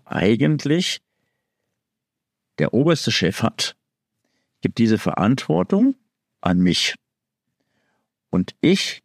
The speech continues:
gebe die Verantwortung im Rahmen einer Aufklärung, einer medizinischen Aufklärung an den Mitarbeiter, sodass er dann selbst entscheiden kann, arbeite ich noch im Nachtdienst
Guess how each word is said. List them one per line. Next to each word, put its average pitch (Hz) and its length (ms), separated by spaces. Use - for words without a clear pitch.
gebe 110 340
die 90 300
Verantwortung 156 920
im 87 120
Rahmen 80 300
einer - 280
Aufklärung, 170 840
einer 175 200
medizinischen 160 600
Aufklärung 180 760
an 98 120
den 101 140
Mitarbeiter, 71 640
sodass 95 340
er 104 60
dann 85 220
selbst 107 560
entscheiden - 640
kann, 131 440
arbeite 104 400
ich 139 60
noch 143 160
im - 80
Nachtdienst - 540